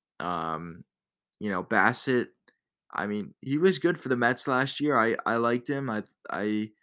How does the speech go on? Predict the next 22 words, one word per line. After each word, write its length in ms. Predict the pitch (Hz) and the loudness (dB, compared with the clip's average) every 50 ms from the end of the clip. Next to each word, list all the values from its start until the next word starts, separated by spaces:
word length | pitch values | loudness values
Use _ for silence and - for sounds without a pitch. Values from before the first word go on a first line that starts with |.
| _ _ _ _ - | _ _ _ _ -12
was 120 | 113 110 | -8 -4
hoping 340 | - 131 120 110 120 117 113 | 0 0 0 0 0 -2 -2
they 140 | 110 107 107 | -2 -2 -2
could 320 | - 123 113 107 104 101 - _ _ _ _ _ _ _ _ _ - - | -2 -2 -4 -4 -6 -10 -16 _ _ _ _ _ _ _ _ _ -8 -2
hold 240 | 123 123 120 107 | 0 0 2 4
on 180 | 113 104 107 110 | 4 4 4 4
to 220 | 110 - 139 127 131 | 2 -2 -4 -2 -2
him, 160 | 135 143 143 _ _ _ _ _ _ _ _ _ _ _ - | -4 -6 -8 _ _ _ _ _ _ _ _ _ _ _ -2
but, 340 | 104 104 101 95 - - - _ _ _ _ _ _ _ _ _ _ _ _ _ _ - | 0 2 4 4 2 0 -4 _ _ _ _ _ _ _ _ _ _ _ _ _ _ -10
you 80 | 107 | -8
know, 120 | 101 98 113 | -6 -6 -6
he 160 | 120 120 113 | -4 -4 -2
left, 460 | 110 110 104 107 110 - - _ - _ _ _ _ _ _ _ _ _ _ _ _ _ - | -2 0 0 0 -2 -4 -8 _ -20 _ _ _ _ _ _ _ _ _ _ _ _ _ -12
uh, 300 | - 82 87 85 82 95 | -8 -4 -4 -2 -2 -4
for 180 | 104 - 107 101 | -4 -4 -4 -4
a 60 | 98 | -2
better 280 | - 110 107 101 98 98 | -2 -2 -2 -2 -2 -2
deal 260 | 101 110 110 107 104 | -2 -2 0 0 0
with 160 | 98 98 - | -2 -4 -8
the 60 | - | -10
Blue 220 | 78 - 117 120 113 | -6 -4 -2 -2 0
Jays. 560 | 117 120 117 113 113 113 113 113 - - | 0 0 2 2 2 0 -2 -4 -8 -14